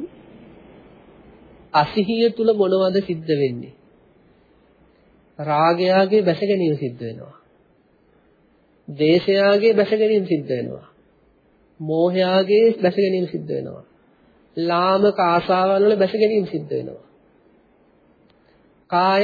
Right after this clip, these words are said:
වේදනා, චිත්ත ධර්ම පිළිබඳව සිහිය නැත්තම්, පින්නති, ගිහි වේවා, පැවිදි වේවා,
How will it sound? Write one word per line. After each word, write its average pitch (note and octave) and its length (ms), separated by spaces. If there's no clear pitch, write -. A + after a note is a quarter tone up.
වේදනා, F#3 540
චිත්ත F3 280
ධර්ම E3+ 420
පිළිබඳව E3+ 520
සිහිය E3 300
නැත්තම්, D3+ 380
පින්නති, D3+ 500
ගිහි D3 280
වේවා, D3+ 360
පැවිදි C#3+ 380
වේවා, D3+ 440